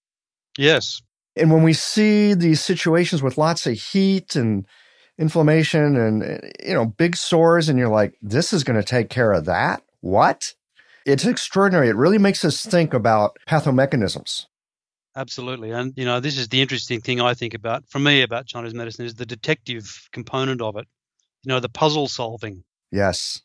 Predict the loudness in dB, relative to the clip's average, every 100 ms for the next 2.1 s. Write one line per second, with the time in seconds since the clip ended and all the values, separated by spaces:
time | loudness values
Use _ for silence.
0 | -8 -6 -6 -2 0 0 0 0 0 -2
1 | -6 -4 -4 -4 -6 -6 -6 -4 -4 -6
2 | -10